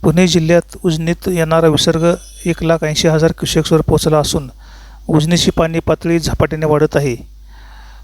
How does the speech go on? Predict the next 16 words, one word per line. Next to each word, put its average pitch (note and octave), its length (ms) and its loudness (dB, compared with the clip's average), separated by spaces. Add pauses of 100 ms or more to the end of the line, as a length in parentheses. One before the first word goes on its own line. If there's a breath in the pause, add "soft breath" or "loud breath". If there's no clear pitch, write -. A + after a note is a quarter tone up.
(340 soft breath)
शुक्रवारी F3+ 500 2
दुपारी E3+ 360 0
तीन F3+ 240 -6
वाजता E3+ 320 2
उजनी D#3 320 0
धरणाची D#3+ 380 0
पाणी D#3 280 -2
पातळी E3 420 0 (720 soft breath)
अधिक D#3 400 0
सात E3+ 220 2 (220)
पॉइंट E3+ 340 -2
एकोणपन्नास E3 540 -2
टक्के E3+ 200 -4
इतकी E3+ 200 -6
झालेली D3+ 360 0
आहे. D3 260 0